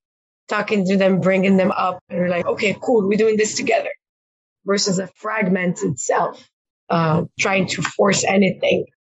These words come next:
on all these parts of me. And so they're all against me, and it's like a war inside, you know?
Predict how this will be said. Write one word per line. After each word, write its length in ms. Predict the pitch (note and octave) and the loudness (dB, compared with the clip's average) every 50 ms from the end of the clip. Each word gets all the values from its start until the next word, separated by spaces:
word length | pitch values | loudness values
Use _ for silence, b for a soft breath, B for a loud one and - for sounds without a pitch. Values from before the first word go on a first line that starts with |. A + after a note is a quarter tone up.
| _ - - | _ -4 0
on 120 | F#3 F#3 | 2 2
all 160 | F#3 F#3 F3 | 4 4 4
these 200 | F3 F3+ E3 - | 2 2 0 -2
parts 360 | - - F#3 F3+ F#3 F3+ - | -2 -2 0 0 0 0 -2
of 80 | - - - | -4 -4 -4
me. 180 | - A4+ A#4 - - _ _ _ _ _ _ _ _ | -4 -6 -6 -6 -8 _ _ _ _ _ _ _ _
And 160 | F#3+ F3+ E3+ | 2 2 2
so 160 | E3+ G#3 G3+ | 2 2 2
they're 160 | F3+ F#3+ F#3+ - | 4 4 4 4
all 160 | G3+ G#3 G3+ | 2 2 2
against 480 | F#3 E3+ F3+ F#3+ G3+ G#3 - - - | 2 2 2 0 0 -2 -4 -8 -4
me, 140 | - F#3 E3+ | -2 0 2
and 220 | E3 F3+ - - - | 2 0 0 -2 -4
it's 340 | - - - - - - - A3 | -6 -6 -8 -10 -10 -8 -4 -4
like 180 | G3+ G3+ - G#3+ | -4 -4 -2 -4
a 60 | G3+ | -2
war 300 | F#3+ G3+ A3 A#3+ B3+ A#3+ | 2 2 4 4 4 4
inside, 560 | G3+ F#3+ F3+ - - A3 A3 A3 G3 - - - | 2 2 0 0 -2 -2 -2 -2 -2 -2 -2 -4
you 120 | - - - | -4 -2 0
know? 300 | G3 G3 G#3 A#3 C4+ | 0 2 0 0 -2